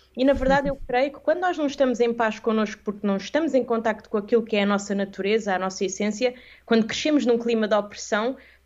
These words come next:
Speaker 1: nós acabamos por ter tendência a criar nas nossas próprias vidas ações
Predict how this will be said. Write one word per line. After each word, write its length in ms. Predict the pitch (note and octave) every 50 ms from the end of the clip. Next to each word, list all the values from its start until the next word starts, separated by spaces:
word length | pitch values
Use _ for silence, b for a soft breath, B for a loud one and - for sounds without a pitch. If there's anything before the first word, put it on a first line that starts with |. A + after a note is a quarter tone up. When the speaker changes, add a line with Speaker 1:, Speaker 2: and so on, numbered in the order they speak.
| _ -
Speaker 1:
nós 260 | A3 A3+ A#3+ B3+ B3
acabamos 520 | C#4 C4+ - C#4 C4 C4+ B3+ C4 B3 - -
por 180 | - B3+ G#3+
ter 180 | - B3+ A#3+ A#3
tendência 580 | A#3+ - A#3 A3+ A3 A#3+ B3+ C4 - - B3+
a 40 | A#3+
criar 340 | A#3+ - A#3+ B3 A#3 A#3 A#3
nas 140 | A3+ G#3+ G3+
nossas 280 | A#3+ A#3 A#3 A#3 A3+ -
próprias 340 | - A3+ G#3+ A3 A3 G#3 G3
vidas 420 | G3+ A3 A#3+ B3+ A#3+ D4+ D4+ -
ações 580 | A#3+ G#3+ G#3+ G#3+ - A#3 A3+ A#3+ C4+ - -